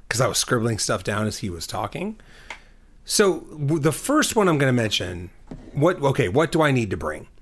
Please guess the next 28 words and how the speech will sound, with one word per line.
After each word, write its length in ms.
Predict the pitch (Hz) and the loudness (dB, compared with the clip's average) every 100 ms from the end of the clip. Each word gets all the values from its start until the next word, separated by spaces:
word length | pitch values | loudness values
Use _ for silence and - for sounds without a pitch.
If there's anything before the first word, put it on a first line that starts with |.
| - | -10
So 220 | - 151 | -2 2
let's 280 | 139 156 - | 4 2 2
go 380 | 131 135 127 131 | 2 4 4 2
in, 640 | 113 110 107 104 104 104 92 - - - - - - - - | 0 2 2 2 2 0 -4 -14 -20 -20 -20 -20 -20 -20 -10
God, 180 | 117 95 | -6 -4
I 80 | |
can't 200 | 110 107 | -4 -6
even 180 | 92 90 | -6 -8
figure 400 | 80 - 107 101 | -10 -6 -2 -2
out 80 | 101 | -2
what 140 | 104 | -4
the 60 | - | -8
fuck 300 | - 127 117 | -6 -6 -4
that 240 | 156 156 | -4 -4
says. 460 | - 277 277 123 - | -2 0 2 2 2
Oh, 200 | - 143 | 4 4
okay, 200 | 123 101 | 4 0
I 120 | 92 98 | -4 -2
figured 280 | 127 90 | -2 -4
it 80 | 85 | -6
out. 140 | 82 76 | -10 -8
Jesus, 480 | 98 131 - - | -4 -2 -2 -8
man, 140 | 90 82 | -12 -6
my 100 | 117 | -6
handwriting 520 | - 139 107 76 71 | -4 -4 -6 -8 -6
sucks. 760 | - - - 160 - - - - - | 0 0 2 2 0 -2 -4 -6 -16
<laughs> 120 | - | -6
So, 600 | - - - 165 131 120 | 0 2 4 4 4 2